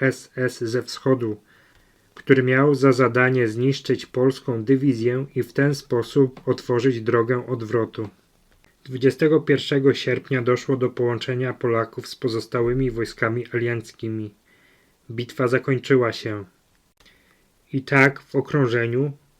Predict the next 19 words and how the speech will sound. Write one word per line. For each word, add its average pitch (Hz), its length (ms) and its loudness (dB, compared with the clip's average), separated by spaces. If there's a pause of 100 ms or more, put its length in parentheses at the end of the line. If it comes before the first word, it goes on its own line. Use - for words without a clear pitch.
w - 180 -20
kotle, 143 580 2 (520)
worku, 123 680 2 (160)
czy - 160 0
jak 127 240 2
to 131 140 -2
mówią 123 360 -4
Brytyjczycy, 123 680 -2
pocket, - 600 -4
czyli 117 280 -4
kieszeń, 123 580 -4 (680)
zamknięto 131 760 0
od 127 160 -2
osiemdziesięciu 131 880 -2
do 127 140 0
stu 139 340 0
tysięcy 131 580 -2
żołnierzy 120 480 -2
niemieckich. 120 760 -6